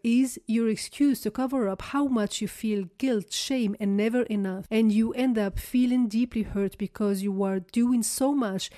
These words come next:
and trying so hard, but never feeling satisfied or appreciated. And you sabotage yourself by becoming self-absorbed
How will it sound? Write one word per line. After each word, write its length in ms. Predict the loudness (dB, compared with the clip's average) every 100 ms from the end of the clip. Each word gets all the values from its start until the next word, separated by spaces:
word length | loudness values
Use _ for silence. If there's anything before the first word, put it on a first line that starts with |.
| -14 -4
and 100 | -2
trying 360 | 0 0 0
so 280 | 0 0 -2
hard, 320 | 0 -2 -2 -6 -14 -2
but 200 | -2 2
never 260 | 2 2
feeling 320 | 0 0 0 0
satisfied 720 | -2 -4 -4 -6 -4 -4 -2
or 180 | -2
appreciated. 760 | -2 -4 -6 -6 -8 -6 -8 -10 _ _ -2
And 140 | 2
you 80 | 4
sabotage 720 | 2 2 2 2 2 0 2
yourself 520 | 0 -2 -2 -2 0
by 140 | 0 0
becoming 460 | 0 -2 0 0
self-absorbed 960 | -2 -2 -2 -2 -4 -4 0 2 2 -2